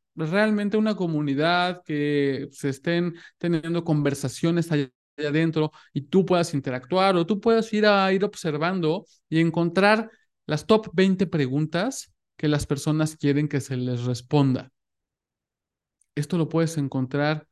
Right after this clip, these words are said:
ahí y hay un grupo para cada nicho. Esto puede ser súper específico. Esto es algo súper valioso de Facebook.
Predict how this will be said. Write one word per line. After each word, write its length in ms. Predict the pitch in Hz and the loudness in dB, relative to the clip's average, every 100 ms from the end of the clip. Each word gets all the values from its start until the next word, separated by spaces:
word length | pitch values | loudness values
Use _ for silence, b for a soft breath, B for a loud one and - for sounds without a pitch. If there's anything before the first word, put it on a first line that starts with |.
| _ - | _ -6
ahí 520 | 131 131 143 180 - | -2 2 2 0 -2
y 340 | 135 135 135 135 | 0 4 4 4
hay 220 | 147 165 | 2 0
un 140 | 160 | 0
grupo 520 | 156 151 156 180 226 b b _ - | 0 -2 -2 -4 -6 b b _ -4
para 800 | 143 135 131 127 127 131 131 127 - _ | -2 0 -2 -4 -4 -4 -6 -8 -12 _
cada 800 | 170 165 175 175 175 170 170 151 | 2 4 6 6 4 4 2 2
nicho. 560 | 147 151 147 123 123 - _ - | 2 0 -4 -12 -12 -16 _ -4
Esto 320 | 151 156 160 | -4 -2 -4
puede 180 | 170 160 | -2 0
ser 180 | 160 | 0
súper 300 | 151 175 160 | -2 -2 0
específico. 580 | 151 147 131 139 135 - | 0 -2 -6 -6 -8 -6
Esto 140 | 139 156 | -6 -4
es 80 | |
algo 160 | 156 156 | -2 -2
súper 420 | 151 170 165 156 | 0 0 0 0
valioso 460 | 143 135 131 131 139 | 0 0 0 -2 -2
de 100 | 131 | -2
Facebook. 600 | - 139 135 127 127 | 0 2 0 -4 -10